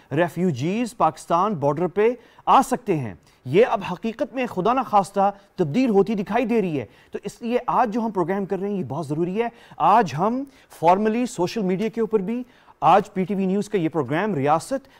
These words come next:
हम ज्वाइन करते हैं इंटरनेशनल कैंपेन to free खुर्रम परवेज़। खुर्रम परवेज़ कश्मीर के कई नामवर जो ह्यूमन राइट्स डिफेंडर हैं और एक्टिविस्ट हैं,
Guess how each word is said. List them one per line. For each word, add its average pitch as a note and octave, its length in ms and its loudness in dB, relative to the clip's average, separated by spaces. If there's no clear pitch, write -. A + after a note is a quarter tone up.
हम G3+ 220 2
ज्वाइन F3+ 360 0
करते A3+ 300 -2
हैं G#3 280 -4
इंटरनेशनल F#3+ 1000 -2
कैंपेन G3+ 800 -2
to G3 60 2
free A3 640 -2
खुर्रम A3+ 640 2
परवेज़। D#3+ 600 2
खुर्रम A#3 380 0
परवेज़ A3 640 0
कश्मीर G3 420 -2
के A#3 380 0
कई C#4 220 4
नामवर G3+ 500 4
जो A#2 440 0
ह्यूमन F#3+ 520 -2
राइट्स G#3+ 340 -2
डिफेंडर F#3 580 0
हैं A2 220 -6
और C#3 300 -6
एक्टिविस्ट A#3+ 520 -4
हैं, F#3 220 -4